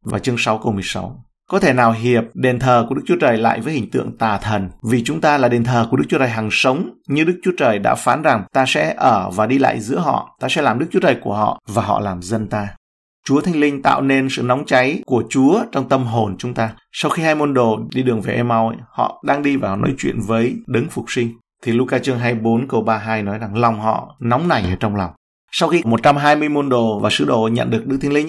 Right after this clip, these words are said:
vào ngày lễ Ngũ Tuần, họ có một sự nóng cháy kéo dài suốt đời và thúc đẩy họ dạn dĩ nói lời Chúa. Họ mạnh dạn nói lời Chúa không sợ hãi.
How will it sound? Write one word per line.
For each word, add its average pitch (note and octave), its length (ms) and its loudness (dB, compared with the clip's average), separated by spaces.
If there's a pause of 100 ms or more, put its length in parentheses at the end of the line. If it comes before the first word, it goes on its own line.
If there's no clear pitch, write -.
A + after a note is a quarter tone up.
vào G#2+ 200 0
ngày G#2+ 140 -4
lễ A#2 120 -2
Ngũ C#3 200 -4
Tuần, A2+ 160 -2
họ B2+ 160 0
có C3 440 4
một C3 160 2
sự C3 140 -2
nóng C#3 280 2
cháy C#3+ 240 2
kéo D3 200 2
dài A#2 280 2
suốt G#3 320 -2
đời B2+ 320 6 (160)
và A2+ 180 -2
thúc - 180 -4
đẩy A2+ 200 2
họ G#2 260 0
dạn A2+ 340 0
dĩ C#3+ 360 -2
nói B2 300 2
lời G#2+ 300 0
Chúa. C3+ 300 0 (320)
Họ - 120 -4
mạnh C3+ 240 0
dạn C3 300 0
nói C3 120 -2
lời A#2+ 180 0
Chúa B2 140 -2
không A#2+ 260 -2
sợ - 160 -4
hãi. F#2+ 300 -6